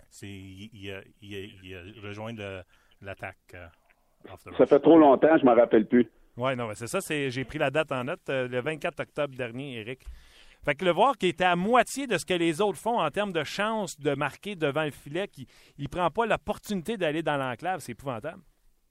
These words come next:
Speaker 2: Ben, c'est, c'est, c'est parce qu'il y a, il y a un problème. Puis c'est, c'est là que, oui, les statistiques, on peut en faire ce qu'on veut, mais il y en a qui sont vraiment véridiques.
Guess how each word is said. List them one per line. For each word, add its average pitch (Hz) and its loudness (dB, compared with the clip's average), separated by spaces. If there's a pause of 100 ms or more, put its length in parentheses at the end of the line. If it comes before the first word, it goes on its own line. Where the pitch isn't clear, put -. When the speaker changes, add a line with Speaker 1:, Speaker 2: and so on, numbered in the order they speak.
(800)
Speaker 2:
Ben, 123 8
c'est, 120 4
c'est, 113 4
c'est - -16
parce 113 2
qu'il 113 4
y 110 6
a, 107 8
il 104 6
y 110 6
a 110 8
un - 4
problème. 117 6
Puis - -14
c'est, 110 6
c'est 117 8
là 135 10
que, 110 6 (800)
oui, 147 10
les 156 8
statistiques, - 6
on 120 6
peut 117 8
en 107 8
faire 123 6
ce - -10
qu'on 107 10
veut, 131 10
mais 110 8
il - -2
y 110 2
en 110 8
a 131 10
qui - -10
sont 113 6
vraiment 117 8
véridiques. 107 6